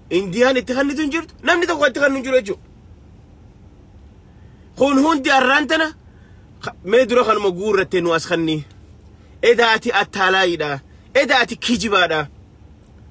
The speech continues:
Ha? Amma takka tan nuti immoo wanni takka tanurraa irratte maal beeytani? Please adara, warreen miidiyaa, warri afaan Arabaa sirri beeytan.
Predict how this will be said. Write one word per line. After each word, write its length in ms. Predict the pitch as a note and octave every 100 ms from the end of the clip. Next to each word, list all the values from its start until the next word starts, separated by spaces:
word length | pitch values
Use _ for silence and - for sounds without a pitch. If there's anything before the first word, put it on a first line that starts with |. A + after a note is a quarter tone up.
| - - - - - -
Ha? 120 | F3 C#4 - - - - - - - - - - - - - - - - - - - -
Amma 260 | F#3+ C#4 D4
takka 240 | B3+ -
tan 180 | A3 G3
nuti 160 | G3 G3
immoo 220 | G#3+ G#3+
wanni 180 | F#3+ G#3
takka 220 | E3+ E3+
tanurraa 360 | E3+ F3+ F3+ D#3+
irratte 300 | E3+ D#3+ D#3
maal 200 | E3 D3
beeytani? 320 | D#3+ D#3+ B2 - -
Please 240 | F#3+ F#3+
adara, 320 | D3 D3 D3+ - - - -
warreen 260 | D#3 F#3
miidiyaa, 320 | F3 E3 E3+ E3
warri 160 | D#3
afaan 240 | C#3 D#3 D3
Arabaa 240 | D3+ D#3
sirri 220 | D3 C#3+
beeytan. 320 | B2 A#2 G2+